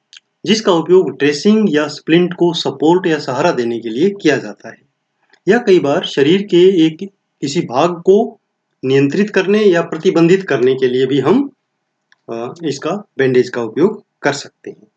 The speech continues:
bandage लगाने की प्रक्रिया बैंडेजिंग कहलाती है। Objectives of bandaging, बैंडेजिंग के उद्देश्य क्या हैं? बैंडेजिंग हम क्यों बांधते हैं? एक तो जो dressing हमने लगाई है, उसके अपने जगह पर बनाए रखने के लिए,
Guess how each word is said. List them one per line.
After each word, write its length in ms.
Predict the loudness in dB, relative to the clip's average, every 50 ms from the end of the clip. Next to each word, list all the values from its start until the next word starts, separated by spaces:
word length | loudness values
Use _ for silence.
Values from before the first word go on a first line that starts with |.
| _ _ _ _ _ _ _ _ _ _ -2
bandage 420 | 0 2 2 4 2 2 0 0
लगाने 400 | -2 -2 0 2 2 4 4 4
की 120 | 2 -2
प्रक्रिया 600 | -2 -2 -4 -4 -2 -2 0 0 0 -2 -4 -8 -12 _ _ -8
बैंडेजिंग 520 | -6 -4 0 0 0 0 0 0 -2 -2
कहलाती 440 | -4 -6 -6 -10 -14 -18 _ _ -20
है। 100 | _ _ _ _ _ _ _ _ _ _ _ -20 -20 -20 _ _ _ _ _ -20 _ _ _ _ _ _ _ _ _ _ -20 -20 -20 _ _ _ _ _ _ _ _ _ -2
Objectives 540 | -2 0 2 0 0 0 0 0 -2 0 0 0
of 120 | -2 -2
bandaging, 580 | -2 -4 -4 -4 -4 -6 -6 -4 -6 -6 -2 0
बैंडेजिंग 500 | 2 2 2 2 2 2 2 0 0 0
के 100 | 2 2
उद्देश्य 460 | 2 2 2 2 2 2 0 -2 -4
क्या 180 | -4 -4 -8 -8
हैं? 260 | -10 -14 -20 -20 -20 _ _ _ _ -6
बैंडेजिंग 440 | -4 0 0 0 2 4 2 2 2
हम 140 | 0 -2
क्यों 200 | -2 0 0 2
बांधते 380 | 0 0 -2 -4 -6 -4 -6 -4
हैं? 220 | -2 -2 -2 -4 -4 -8 _ _ _ _ -20 _ _ _ _ 0
एक 160 | 0 2 2
तो 100 | -2 -2
जो 160 | 0 -2 -2
dressing 420 | 0 0 0 0 2 2 2 2 2
हमने 200 | 2 2 2 2
लगाई 280 | 0 0 0 -2 0
है, 100 | 2 2
उसके 280 | 0 0 0 -2 -2 -2
अपने 340 | -2 0 -2 -2 -2 -4 -6 -6 -6
जगह 240 | -4 0 0 2 2
पर 100 | 0 2
बनाए 240 | 2 2 2 2
रखने 280 | 0 0 2 2 2 2
के 140 | 2 2 0
लिए, 260 | 0 0 -2 -2 -2